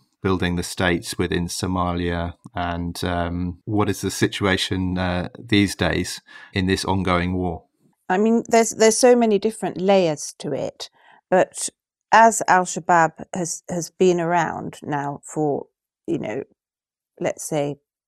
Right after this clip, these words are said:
Speaker 2: at least fifteen years, it has managed to kind of embed itself within society. It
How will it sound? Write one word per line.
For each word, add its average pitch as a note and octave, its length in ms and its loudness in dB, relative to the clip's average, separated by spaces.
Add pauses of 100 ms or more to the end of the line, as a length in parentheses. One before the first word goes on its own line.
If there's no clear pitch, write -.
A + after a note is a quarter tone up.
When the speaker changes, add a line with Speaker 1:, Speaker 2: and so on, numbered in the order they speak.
(500)
Speaker 2:
at - 120 -6
least F3+ 400 -2
fifteen D#3 540 -4
years, D3+ 580 -4 (460)
it G#3 200 6
has F#3 280 -4
managed E3+ 420 -2
to D#3 120 -8
kind D3+ 320 -6
of - 180 -18
embed E3 400 2
itself D#3 500 -2
within D3+ 460 -4
society. E3 920 0 (460)
It - 440 0